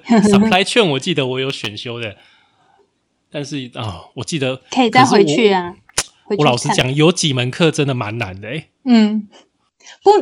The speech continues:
Speaker 1: 不难就不会有收获，就是我觉得还是要有一点，有一点难度，大家要有一些自我挑战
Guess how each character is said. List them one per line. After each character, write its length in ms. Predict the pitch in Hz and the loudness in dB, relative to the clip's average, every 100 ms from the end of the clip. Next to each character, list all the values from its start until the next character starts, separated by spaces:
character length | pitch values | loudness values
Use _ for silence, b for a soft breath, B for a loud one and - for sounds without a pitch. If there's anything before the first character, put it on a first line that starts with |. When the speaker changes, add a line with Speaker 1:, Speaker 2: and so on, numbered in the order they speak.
| 359 | 4
Speaker 1:
不 140 | 403 | 4
难 280 | 359 240 247 | 6 6 4
就 160 | 269 311 | 0 -2
不 120 | 233 | 2
会 200 | 269 277 | 2 4
有 180 | 190 175 | 0 -4
收 240 | - 202 | -2 0
获， 140 | 220 214 | 0 0
就 100 | 311 | 0
是 100 | 294 | -2
我 120 | 208 | -2
觉 120 | 202 | -2
得 60 | 196 | -2
还 180 | 214 | -2
是 120 | 233 285 | 0 0
要 100 | 254 | 0
有 180 | 196 | -2
一 40 | 190 | -2
点， 340 | 214 185 196 - - b b b | -2 -4 -6 -18 -20 b b b
有 140 | 233 | 0
一 20 | 302 | 2
点 240 | 285 208 | 2 0
难 180 | 190 185 | -2 -2
度， 160 | 247 | -2
大 200 | 226 247 | 0 2
家 60 | 262 | 4
要 200 | 277 214 | 4 2
有 60 | 214 | 0
一 20 | |
些 180 | 226 208 | -4 -6
自 240 | 208 220 | -6 -6
我 200 | 175 170 | -4 -6
挑 280 | 170 - - | -6 -8 -8
战 280 | - 151 | -12 -14